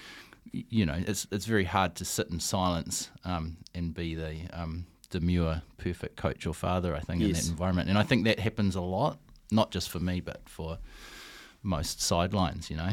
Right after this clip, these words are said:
Speaker 2: A heap of sideline
Speaker 1: <clears throat>
Speaker 2: parents. Um, final kind of question directly on cricket. Um, and you've sort of answered it, and we've, we've talked about, you know, the merits of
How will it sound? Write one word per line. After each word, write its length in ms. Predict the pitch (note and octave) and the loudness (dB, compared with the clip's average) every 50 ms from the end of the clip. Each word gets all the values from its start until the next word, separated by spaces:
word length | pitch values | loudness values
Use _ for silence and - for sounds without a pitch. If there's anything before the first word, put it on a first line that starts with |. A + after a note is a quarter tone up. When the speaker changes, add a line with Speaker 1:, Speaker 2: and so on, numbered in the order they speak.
| A2+ - | 0 0
Speaker 2:
A 40 | A2 | 0
heap 180 | - - - | -2 -2 -4
of 100 | - A2+ | -6 -2
sideline 600 | - - - A2 G#2+ A2 A2+ A#2 G2 G2 G#2 G#2+ | 2 4 4 4 4 4 2 2 2 2 2 2
Speaker 1:
<clears throat> 0 | |
Speaker 2:
parents. 340 | G2 G2+ A2 A2 G#2+ - - - | 2 2 0 0 0 -2 -2 2
Um, 260 | B2+ B2+ B2+ B2 A#2 B2 G#3+ - - | 4 4 6 4 2 -2 -6 -10 -10
final 520 | - - - F3 E3+ D#3+ C#3+ C3 A#2 G#2 | -8 -2 4 6 8 8 8 8 6 4
kind 280 | - - A2+ A2+ G#2+ G#2 | 2 2 4 4 4 4
of 140 | F#2 - | 0 -2
question 400 | - - A2+ G#2 - - - G#2+ | 0 2 2 2 2 0 -2 -2
directly 400 | G#2 G2+ G2+ G#2 - - G#2+ G#2 | 0 0 0 0 0 0 0 0
on 140 | G2 F2+ F2+ - | 0 0 -2 -4
cricket. 420 | - - F#2 - - - - - - - | -4 -6 -4 -4 -4 -6 -6 -6 -8 -4
Um, 300 | F#2 G2+ G2 F#2+ G2 G2 - - - - - - - - - - | -2 -2 0 -2 -2 -4 -8 -12 -8 -8 -8 -8 -10 -14 -4 2
and 140 | - D#3 | 6 8
you've 100 | E3+ F#3+ F#3 | 8 8 8
sort 200 | - - B3 A3+ | 10 10 12 12
of 80 | G3 D#3+ | 12 12
answered 360 | C3+ A#2+ A#2 A2+ - A2+ G2+ | 10 8 8 6 6 4 4
it, 100 | G2 - | 4 4
and 100 | - G2+ | 2 -2
we've, 140 | G#2 G2 F#2+ | -2 -2 -4
we've 140 | G2+ G2+ - | -4 -6 -2
talked 220 | - A2 G#2+ G2+ | 0 0 0 0
about, 260 | G2+ G2 G2 F#2+ - - | 0 0 0 0 0 0
you 60 | G2 | -2
know, 180 | F2+ F#2 F#2 F2 E2+ - - - | 0 0 0 -2 -4 -8 -14 -12
the 120 | - G2+ - | -8 -6 -4
merits 440 | - - G2 G2 - - - - | -4 -2 -2 -2 -2 -2 -4 -6
of 160 | - - - | -6 -6 -8